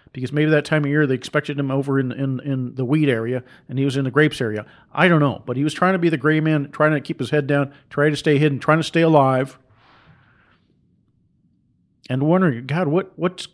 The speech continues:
what's going on here, Lord? Where's the God of Abraham, Isaac, and Jacob?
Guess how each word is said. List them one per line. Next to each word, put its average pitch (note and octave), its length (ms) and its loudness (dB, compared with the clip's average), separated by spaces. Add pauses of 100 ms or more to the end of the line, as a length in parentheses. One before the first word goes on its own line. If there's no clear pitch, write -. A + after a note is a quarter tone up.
what's F#3 240 -6
going A#3 220 -4
on B3+ 300 -2
here, C#3 420 -2 (340)
Lord? G3+ 480 -2
Where's A3+ 380 -2
the G#3+ 80 -4
God F#3+ 240 4
of G3+ 100 2
Abraham, G3+ 360 2
Isaac, G3+ 260 0
and F#3+ 100 -4
Jacob? F#3+ 420 0